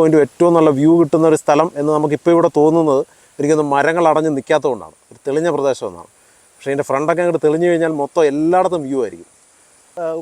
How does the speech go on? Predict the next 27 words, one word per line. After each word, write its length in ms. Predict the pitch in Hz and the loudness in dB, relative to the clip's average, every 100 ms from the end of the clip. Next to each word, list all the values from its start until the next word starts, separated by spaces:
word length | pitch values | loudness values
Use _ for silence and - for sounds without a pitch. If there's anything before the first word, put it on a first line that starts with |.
| 190 | -10
ഒപ്പം 240 | 156 - 240 | -8 -2 0
തന്നെ 160 | 202 190 170 | 0 -2 -6
മറ്റൊരു 240 | 151 185 185 | -6 -6 -6
സാധ്യത 240 | 143 139 147 | -6 -6 -4
കൂടിയുണ്ട്. 280 | 143 127 90 131 _ _ _ _ _ | -6 -8 -10 -16 _ _ _ _ _
ഇത് 100 | 170 190 147 | 0 0 2
ഹൗസ് 240 | 160 202 | 0 0
പ്ലോട്ടായിട്ട് 480 | 269 247 220 202 196 196 180 - 151 | 0 2 2 0 2 -2 -4 -14 -10
നമുക്ക് 180 | 165 156 | -10 -8
പീസ് 220 | 175 214 247 | -6 -6 -4
പീസായിട്ട് 300 | 208 180 160 147 | -2 -2 -2 -4
വേണമെങ്കിൽ 280 | 135 131 123 | -8 -10 -12
മുറിച്ച് 260 | 127 135 160 | -14 -10 -10
വയ്ക്കാം. 220 | 98 101 _ _ _ _ _ | -10 -18 _ _ _ _ _
അതിനുള്ള 260 | 160 185 180 | -2 0 -2
നല്ല 240 | 151 160 190 185 - | -2 -2 -2 -4 -6
ഒരു 80 | 143 131 | -14 -10
സാധ്യതയുണ്ട്. 580 | 127 147 156 127 87 82 _ _ | -8 -6 -6 -10 -14 -20 _ _
കാരണം 220 | 143 156 147 | -8 -8 -8
നല്ല 260 | 143 185 214 143 | -10 -6 -6 -6
വ്യൂ 180 | 131 175 226 160 | -10 -10 -4 -4
ആണ്. 120 | 98 127 _ _ _ | -6 -18 _ _ _
അപ്പോൾ 120 | - 165 | -12 -2
ഇത് 120 | 185 180 - _ - 143 | 0 0 -4 _ -12 -6
ആർക്കെങ്കിലുമൊക്കെ 800 | 165 175 - 208 202 202 185 190 165 | -4 -6 -4 -4 -2 -4 -4 -2 -4
അങ്ങനെ 220 | 165 208 196 | -2 -4 0
താല്പര്യമുണ്ടെങ്കിലും 680 | 175 170 170 160 165 165 | -2 -2 -8 -6 -8 -8